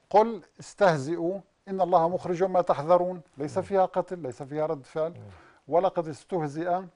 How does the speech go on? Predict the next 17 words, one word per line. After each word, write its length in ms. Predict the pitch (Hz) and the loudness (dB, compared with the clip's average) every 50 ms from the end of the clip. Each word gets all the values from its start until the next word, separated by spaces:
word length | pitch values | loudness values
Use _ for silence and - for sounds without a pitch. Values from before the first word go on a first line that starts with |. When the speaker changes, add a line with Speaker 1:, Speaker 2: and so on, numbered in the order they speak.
| _ - - | _ -20 -16
Speaker 2:
برسل 360 | 127 120 131 165 - - 170 | -10 -8 -6 -6 -4 -2 -2
Speaker 1:
من 160 | 170 180 170 | -2 0 0
Speaker 2:
من 80 | 165 165 | -2 -4
Speaker 1:
قبلك 120 | - - 170 | -2 0 0
Speaker 2:
قبلك. 280 | 170 165 165 175 - | 0 0 0 -8 -8
Speaker 1:
فأمليت 540 | - - 147 - 156 151 156 165 170 160 - | -8 -8 -8 -6 -4 -2 0 0 0 0 0
للذين 460 | 156 151 147 147 147 139 151 156 147 | -4 -2 -2 -2 -2 -2 -2 -2 -2
كفروا 400 | 139 - 165 151 - 156 147 143 | -2 -2 -4 -4 -4 -4 -4 -4
ثم 260 | 127 - - 196 190 170 | -6 -4 -4 0 2 4
أخذتهم 460 | 160 160 - 160 160 139 104 170 165 | 4 4 4 2 0 0 0 -2 -2
Speaker 2:
مم. 60 | 151 | -2
Speaker 1:
فكيف 400 | - 151 139 - 160 147 - 165 | -2 -4 -2 -2 -2 -2 0 0
أنا 140 | 160 156 143 | 0 0 0
ع-، 180 | 135 143 - - - _ | -2 -2 -4 -6 -10 _
كان 240 | - 156 147 143 139 | -4 -2 -2 0 0
عقاب". 420 | 131 127 131 - - 165 160 160 156 _ _ _ _ _ _ _ _ _ - | -2 -4 -4 -2 2 2 2 2 0 _ _ _ _ _ _ _ _ _ -20
Speaker 2:
مم. 60 | - | -20